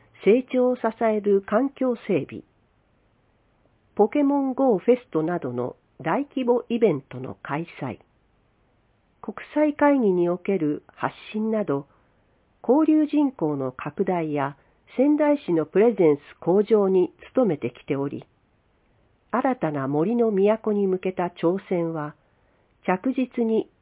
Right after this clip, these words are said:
実を結んでいると認識している。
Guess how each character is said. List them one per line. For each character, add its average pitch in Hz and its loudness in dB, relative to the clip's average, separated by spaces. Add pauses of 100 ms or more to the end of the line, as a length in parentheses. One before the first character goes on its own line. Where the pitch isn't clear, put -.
(160)
実 165 4
を 202 0
結 196 -2
ん 226 2
で 220 2
い 220 0
る 214 -4
と - -8
認 151 0
識 - -8
し - -14
て 135 -6
い 113 -6
る。 - -10